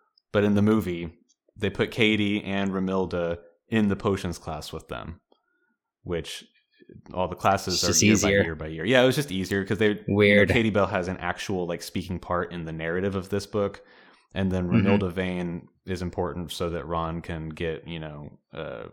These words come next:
Speaker 1: poisoned.
Speaker 2: Yeah.
Speaker 1: So they have to put both
Speaker 2: Was
Speaker 1: of
Speaker 2: Cho
Speaker 1: them in there.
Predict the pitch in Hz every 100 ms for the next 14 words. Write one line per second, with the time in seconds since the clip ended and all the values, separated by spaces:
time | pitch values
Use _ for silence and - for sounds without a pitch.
0 | _ - 104 87 73 80 _ _ _ _
1 | _ _ _ _ _ _ - 107 98 95
2 | 127 - - 127 - 131 107 135 156 90
3 | 92 95 98